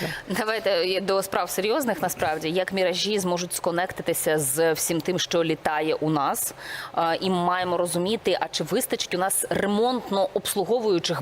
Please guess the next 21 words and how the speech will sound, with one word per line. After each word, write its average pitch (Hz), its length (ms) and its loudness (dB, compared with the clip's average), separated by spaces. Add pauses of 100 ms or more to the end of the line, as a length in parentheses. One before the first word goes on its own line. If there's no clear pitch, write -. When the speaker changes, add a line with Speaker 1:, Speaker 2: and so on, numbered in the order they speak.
Speaker 2:
баз 175 380 0
і 214 100 0
рук? 208 360 -2 (1900)
Speaker 1:
Ну, 233 220 2 (500)
зоопарк 160 720 0
в 147 260 4
авіації 147 1080 2
вдвічі 131 500 2
небезпечніший, 135 920 0
ні, 139 180 2
навіть 135 400 0
в, 147 180 2
ніж 135 260 2
навіть 135 360 2
в 120 60 2
наземних 127 600 2
озброєннях. 107 480 2
Speaker 2:
Чому? 170 140 0 (560)
Speaker 1:
Але 170 340 2
маємо 170 540 2 (100)
погодитись. 123 720 0